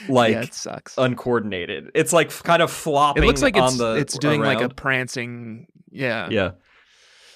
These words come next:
Speaker 2: Yeah, so you now have this move to ride Mudsdale across these rocks. It, I imagine, will only come into play here.
Speaker 1: <laughs> Yeah, maybe one other route. I mean, it's just, that's not worth it.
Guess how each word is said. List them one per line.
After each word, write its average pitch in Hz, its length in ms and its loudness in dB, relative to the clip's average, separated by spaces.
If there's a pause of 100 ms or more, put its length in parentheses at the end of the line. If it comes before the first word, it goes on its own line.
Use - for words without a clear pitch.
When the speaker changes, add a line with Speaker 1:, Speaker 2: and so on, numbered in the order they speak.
(340)
Speaker 2:
Yeah, 139 140 4
so 135 160 -2
you 160 160 4
now 175 300 4
have 165 180 4
this 147 180 0
move 127 380 -2
to 107 300 -6
ride 107 280 -6
Mudsdale 95 460 -10
across 101 300 -10
these 104 180 -18
rocks. 95 480 -10
It, - 220 -16
I 123 160 -6
imagine, 123 420 -6
will 117 160 -8
only 127 260 -8
come 104 220 -12
into 95 140 -12
play 104 260 -12
here. 123 580 -8
Speaker 1:
<laughs> 117 40 -10
Yeah, 98 320 -2
maybe 104 500 0
one 101 320 -2
other 95 320 -2
route. 85 380 -6
I 104 100 -8
mean, 87 160 -6
it's - 320 -10 (340)
just, - 380 -6
that's 143 240 2
not 143 160 2
worth 80 240 -8
it. - 160 -16